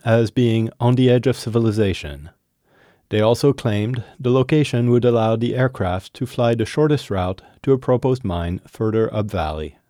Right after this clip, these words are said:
George and Lynette Campbell requested the permit as owners of the property. They operate a private airport there, and they have allowed helicopters to operate from there in the past. Recently, the borough issued a cease and desist order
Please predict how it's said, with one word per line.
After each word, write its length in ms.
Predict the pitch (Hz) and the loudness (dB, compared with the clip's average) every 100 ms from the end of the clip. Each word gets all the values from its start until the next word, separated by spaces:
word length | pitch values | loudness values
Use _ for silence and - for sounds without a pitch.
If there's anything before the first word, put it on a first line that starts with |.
| _ _ - | _ _ -2
George 300 | 131 160 156 | 2 2 2
and 220 | 123 120 | 2 2
Lynette 380 | 120 120 127 - | 2 2 0 0
Campbell 560 | 123 120 107 90 113 - _ _ - | -2 0 0 -2 -4 -12 _ _ -4
requested 520 | 147 175 170 165 143 | 2 2 2 2 0
the 80 | 139 | 0
permit 460 | 143 127 101 107 | 2 2 2 -2
as 240 | 123 110 110 | 0 0 0
owners 480 | 120 120 107 101 | -2 0 0 -2
of 140 | 113 104 | -2 -2
the 100 | 127 | -2
property. 560 | - 92 80 78 76 _ _ _ _ | 0 -2 -2 -10 -14 _ _ _ _
They 160 | - 139 | -2 0
operate 540 | 123 123 120 131 165 | 2 2 4 4 2
a 60 | 120 | -2
private 420 | - 113 113 113 | 0 0 0 -2
airport 540 | - 110 110 87 80 - | -2 -2 0 -4 -6 -6
there, 340 | 78 78 101 - _ - | -8 -6 -10 -16 _ -6
and 160 | 98 | 0
they 100 | 101 | 2
have 180 | 107 110 | 2 2
allowed 420 | 127 110 92 95 | 4 2 2 -2
helicopters 720 | - 110 110 107 98 - 90 95 | -2 -2 0 2 0 -2 -6 -2
to 140 | 147 | 0
operate 460 | 139 127 101 90 87 | 0 0 0 0 -2
from 220 | 107 101 | -2 -2
there 240 | 80 80 85 | -4 -6 -6
in 160 | 95 | -4
the 100 | 98 | -4
past. 460 | - 76 - - - _ _ _ _ _ | -4 -12 -12 -18 -20 _ _ _ _ _
Recently, 500 | 101 101 123 156 165 | -2 0 0 4 2
the 160 | 170 160 | 4 2
borough 300 | 160 151 120 | 4 6 4
issued 400 | 104 - 107 104 | 0 0 0 0
a 180 | 120 104 | -2 -4
cease 300 | - 160 156 | -2 -2 0
and 120 | 131 | 0
desist 400 | 131 120 113 - | 2 2 -2 -2
order 520 | 117 107 82 82 95 | 0 0 0 -4 -8